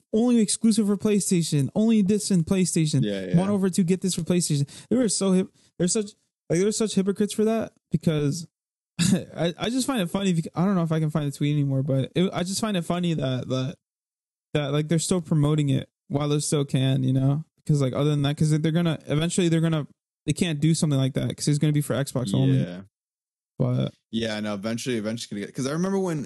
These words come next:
Speaker 2: Xbox, 'cause I remember it was, like, um, the D L C also comes a month early, right? For P-, for PlayStation compared
Speaker 1: For
Speaker 2: to Xbox.
Speaker 1: So yeah, like, back then, back then it was Xbox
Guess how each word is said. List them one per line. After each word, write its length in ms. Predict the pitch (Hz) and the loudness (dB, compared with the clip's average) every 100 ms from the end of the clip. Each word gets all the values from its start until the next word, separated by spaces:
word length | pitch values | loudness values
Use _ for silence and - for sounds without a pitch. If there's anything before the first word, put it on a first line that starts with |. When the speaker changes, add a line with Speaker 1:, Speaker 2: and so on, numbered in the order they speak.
| - - | -10 -8
Speaker 2:
Xbox, 680 | 113 117 - 131 127 120 - - _ _ | -8 -8 -8 -6 -4 -6 -10 -20 _ _
'cause 140 | - 123 | -14 -8
I 40 | |
remember 300 | 131 151 156 | -8 -6 -6
it 80 | 127 | -6
was, 200 | 123 117 | -6 -6
like, 260 | 113 104 | -10 -10
um, 400 | 104 98 98 95 87 | -14 -14 -14 -16 -8
the 100 | 127 | -6
D 220 | 107 131 | -2 -2
L 120 | 135 | -2
C 240 | 120 - 113 | -2 -2 -2
also 280 | 104 104 104 | -4 -6 -8
comes 520 | 110 101 95 95 - | -6 -6 -6 -8 -10
a 60 | 104 | -6
month 220 | 98 95 | -6 -6
early, 300 | 87 90 87 | -8 -8 -10
right? 240 | 85 95 95 _ | -10 -10 -10 _
For 140 | 98 | -14
P-, 200 | 90 98 - | -10 -10 -10
for 140 | - | -16
PlayStation 480 | - 95 - 98 - | -10 -10 -8 -10 -10
compared 240 | 95 95 117 | -10 -4 -2
Speaker 1:
For 60 | |
Speaker 2:
to 60 | - | -4
Xbox. 520 | - - 110 117 - | -8 -10 -10 -8 -6
Speaker 1:
So 140 | - 170 | -2 0
yeah, 260 | 175 170 | 0 0
like, 220 | 151 156 | -2 -2
back 300 | - 151 170 | -4 -6 -4
then, 400 | 165 156 160 160 - - | -2 0 2 0 -4 -6
back 280 | 156 143 - | -4 -4 -2
then 120 | 165 | 0
it 60 | |
was 160 | 160 147 | 2 2
Xbox 600 | - 147 - 131 117 | -2 -4 -4 -6 -6